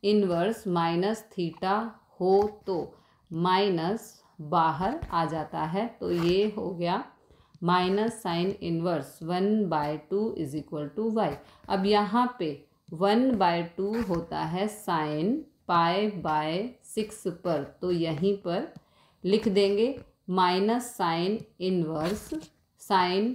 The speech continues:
pi by six is equal to y। यहाँ पर sine से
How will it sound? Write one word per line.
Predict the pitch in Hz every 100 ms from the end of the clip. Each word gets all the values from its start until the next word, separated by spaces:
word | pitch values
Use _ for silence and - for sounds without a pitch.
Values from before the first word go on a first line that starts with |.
| - _ 190
pi | 175 170 202 175
by | 160 156 147
six | - 214 - 170
is | 143 160
equal | 185 190 185
to | 226 220
y। | 220 214 - _ _ -
यहाँ | 190 175 220 240 -
पर | 156 147 - _ _ _ _ _
sine | - 196 180 190 220
से | 220 180 160